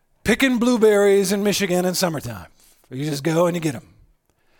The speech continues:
I wish it was like shooting fish in a barrel. I wish evangelism worked that way. It's not. It's not like that. And some, some will reject the message. Some will reject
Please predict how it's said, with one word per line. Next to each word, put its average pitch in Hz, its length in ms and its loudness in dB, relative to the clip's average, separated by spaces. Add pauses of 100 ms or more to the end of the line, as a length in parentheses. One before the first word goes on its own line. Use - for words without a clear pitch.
(1200)
I 170 100 6
wish 233 420 2
it 262 60 -4
was 220 220 0
like 202 260 2 (540)
shooting 233 440 -2
fish 233 520 0
in 233 160 -4
a 220 40 -2
barrel. 196 400 0 (380)
I 170 140 2
wish 226 360 2
evangelism 226 540 0
worked 220 220 0
that 151 180 2
way. 123 280 -6 (100)
It's 151 280 -6
not. 143 360 -8 (760)
It's 139 160 -6
not 156 220 -2
like 143 220 -4
that. 127 240 -6
And 127 200 -14
some, 147 540 -6 (1200)
some 175 300 -4
will 185 120 -2
reject 202 460 -4
the 156 60 -6
message. 143 680 -6 (300)
Some 170 240 -6
will 190 100 -2
reject 190 640 -2